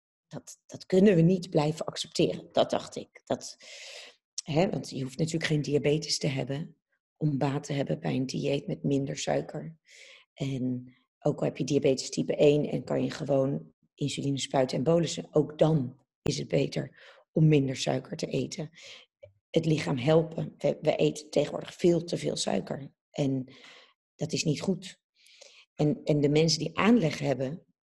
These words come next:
om diabetes type twee te ontwikkelen, iedere week horen duizend nieuwe mensen dat ze diabetes type twee hebben. Nou staat er niet op je voorhoofd als je wordt geboren:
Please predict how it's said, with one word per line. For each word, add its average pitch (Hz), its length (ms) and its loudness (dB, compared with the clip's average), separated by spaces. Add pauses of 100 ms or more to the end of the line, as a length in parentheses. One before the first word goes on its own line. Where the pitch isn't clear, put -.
(160)
om 147 140 -4
diabetes 147 460 0
type - 240 -12
twee 214 260 6
te - 140 -2
ontwikkelen, 147 720 -6 (300)
iedere 247 420 6
week 196 680 2 (180)
horen 151 420 0
duizend 175 600 2
nieuwe 233 400 6
mensen 247 640 0 (840)
dat 160 300 -2
ze 160 220 -10
diabetes 151 420 0
type - 260 -8
twee 160 400 2
hebben. - 260 -16 (240)
Nou 185 140 2
staat 269 300 2
er 185 100 4
niet 254 240 8
op - 120 2
je - 100 -6
voorhoofd 269 480 4
als 160 100 2
je - 80 -4
wordt - 140 -2
geboren: 165 840 0